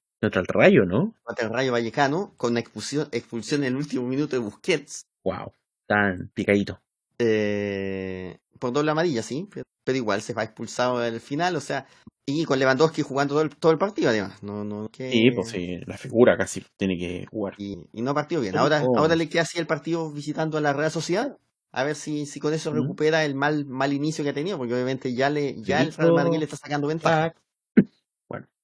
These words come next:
Speaker 2: En cosas que queremos apro-, hay que aprovechar en este momento.
Speaker 1: Ya.
Speaker 2: Eh, el Bayern no está puntero de la Bundesliga.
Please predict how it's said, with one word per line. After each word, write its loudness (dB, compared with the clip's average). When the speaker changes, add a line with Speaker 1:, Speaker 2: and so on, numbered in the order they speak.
Speaker 2:
En -10
cosas 2
que 0
queremos 2
apro-, 0
hay 2
que 2
aprovechar 2
en -2
este -4
momento. -4
Speaker 1:
Ya. 0
Speaker 2:
Eh, 2
el 2
Bayern 6
no 2
está 2
puntero 4
de 8
la 6
Bundesliga. 0